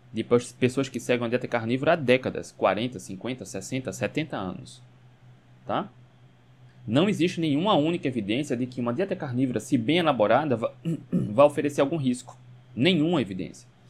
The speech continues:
No entanto, o oposto também é verdade. A quantidade de estudos controlados com a dieta carnívora é pouca. A gente não tem evidência pra afirmar: "A dieta carnívora é excelente." Não tem. A gente vê relatos, experiências, tá?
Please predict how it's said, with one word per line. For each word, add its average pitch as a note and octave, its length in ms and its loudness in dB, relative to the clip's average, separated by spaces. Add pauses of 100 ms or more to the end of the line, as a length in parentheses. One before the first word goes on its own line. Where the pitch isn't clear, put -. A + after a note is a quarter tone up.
(320)
No D#3 140 2
entanto, F#3 480 4
o F3 180 6
oposto F#3+ 480 8
também F3 260 0
é - 20 -4
verdade. C#3+ 500 4 (180)
A B2 80 4
quantidade E3+ 500 4
de F#3 40 2
estudos D#3+ 460 0
controlados C3+ 680 4
com - 200 0
a F#3+ 40 6
dieta E3+ 240 6
carnívora D#3 400 2
é - 60 -4 (220)
pouca. - 360 2 (120)
A G#2 100 2
gente E3 180 -2
não A#3 140 -4
tem G3+ 220 -2
evidência C3+ 500 -2
pra D#3+ 380 2 (200)
afirmar: C3 640 0 (360)
"A C#3 100 0
dieta D#3 340 4
carnívora C#3 600 6
é C#3+ 40 6
excelente." C#3+ 540 0
Não D3+ 140 -4
tem. G2+ 300 -6
A F#2+ 60 -2
gente C3 200 -6
vê A#2 140 -4
relatos, C3+ 500 -4
experiências, G#2 800 -6
tá? E3 240 -2